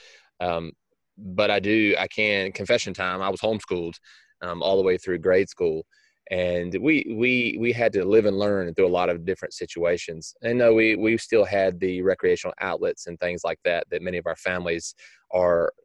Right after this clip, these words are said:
are not able to have right now while still trying to school and do all that. But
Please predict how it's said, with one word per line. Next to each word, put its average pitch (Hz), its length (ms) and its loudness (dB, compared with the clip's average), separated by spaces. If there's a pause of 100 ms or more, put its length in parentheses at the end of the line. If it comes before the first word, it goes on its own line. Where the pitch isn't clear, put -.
(200)
are 95 100 0
not 104 300 -2
able 101 200 0
to - 100 -16
have 104 420 -4
right 95 260 -2
now 98 280 -2
while 90 260 -2
still - 240 -8
trying 92 320 -8
to - 120 -18
school 101 580 -6
and 87 160 -14
do 92 160 -4
all 85 160 -2
that. 90 320 0
But 92 220 0